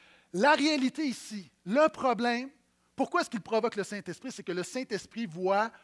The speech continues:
le cœur derrière l'offrande. Comment est-ce qu'on peut appliquer ça à nos vies ?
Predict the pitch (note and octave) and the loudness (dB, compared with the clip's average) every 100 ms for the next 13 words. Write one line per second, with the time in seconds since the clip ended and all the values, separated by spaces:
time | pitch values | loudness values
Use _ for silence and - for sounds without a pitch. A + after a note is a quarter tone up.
0 | - E3 D#3 - F#3+ G3 G3+ D#3 D#3+ D3+ | -10 -8 -4 0 2 2 0 -4 -6 -2
1 | D#3+ E3 E3 D3 C3 - D3 C3+ - _ | 0 0 0 -6 -10 -10 -10 -10 -16 _
2 | _ _ _ _ _ _ _ _ _ _ | _ _ _ _ _ _ _ _ _ _
3 | _ _ _ _ - G#3+ B3 G3+ E3+ F3+ | _ _ _ _ -2 -2 -2 -4 -2 -4
4 | - F3 D#3+ G3+ E3+ D3+ B2+ | -4 -8 -4 -4 -4 -10 -14